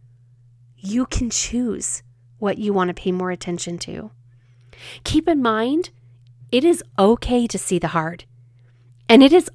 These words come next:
okay to see the amazing. You're supposed to. I think resistance to see either creates schisms in us because we came here to experience all of it, to learn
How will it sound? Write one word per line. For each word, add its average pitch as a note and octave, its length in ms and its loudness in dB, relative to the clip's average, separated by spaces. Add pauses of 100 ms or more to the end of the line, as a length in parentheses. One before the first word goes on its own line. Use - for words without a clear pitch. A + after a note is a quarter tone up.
okay A#3 580 8
to B3+ 120 -2
see A3+ 300 -2
the G3+ 180 0
amazing. E3+ 720 -4 (560)
You're G#3+ 120 -10
supposed - 640 -4
to. - 340 -14 (520)
I C4+ 80 0
think E4 300 0
resistance A#3+ 840 -4
to A3 120 -4
see - 340 -4
either A3 540 0 (560)
creates B3 480 -6
schisms G#3+ 640 -4
in F3+ 180 -6
us - 460 -8 (640)
because B3+ 420 -4
we B3 300 -2
came D#4+ 460 0
here F3 440 -8 (200)
to C4+ 160 -2
experience - 1000 -6 (540)
all G3 260 4
of E3+ 140 -4
it, - 340 -16 (560)
to A3+ 140 0
learn B3+ 520 -2